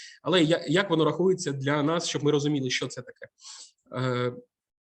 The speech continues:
м, квадратний корінь нам показує, с-, яке число треба помножити на себе, щоб отримати дане.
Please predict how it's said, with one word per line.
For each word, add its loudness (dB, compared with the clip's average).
м, -14
квадратний 2
корінь 2
нам -2
показує, 0
с-, -6
яке 2
число 0
треба 0
помножити 0
на -2
себе, -2
щоб -4
отримати 0
дане. -4